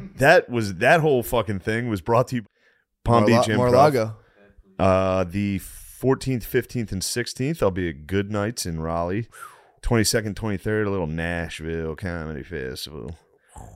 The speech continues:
Speaker 1: The twenty-eighth, twenty-ninth, and thirtieth, I'll be in Indianapolis, Helium. May, oh, here's the ones I got, I gotta get out 'cause I haven't done a good job of advertising
Speaker 2: Mm.
Speaker 1: these.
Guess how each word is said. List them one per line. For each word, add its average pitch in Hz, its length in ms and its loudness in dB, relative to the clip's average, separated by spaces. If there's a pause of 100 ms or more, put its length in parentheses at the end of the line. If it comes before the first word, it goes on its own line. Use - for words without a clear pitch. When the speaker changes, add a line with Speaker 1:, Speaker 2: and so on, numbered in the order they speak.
(140)
Speaker 1:
The 92 220 0
twenty-eighth, 117 500 -2
twenty-ninth, 104 420 -6
and 82 100 -12
thirtieth, 113 460 -2
I'll 87 60 -4
be 85 180 -6
in 80 240 -6
Indianapolis, 120 920 -2 (120)
Helium. 95 480 -4 (580)
May, 101 520 2
oh, 85 300 2
here's 123 280 0
the 110 80 -2
ones 95 220 -2
I 87 100 -2
got, 76 220 -4
I - 40 -4
gotta 85 220 -2
get 73 220 -8
out 76 280 -8 (140)
'cause 80 180 -10
I 82 80 0
haven't 92 440 -6
done 87 160 -2
a 82 60 -4
good 78 200 -8
job 80 220 -4
of 73 120 -10
advertising 73 600 -8
Speaker 2:
Mm. 92 100 -6
Speaker 1:
these. 92 140 -16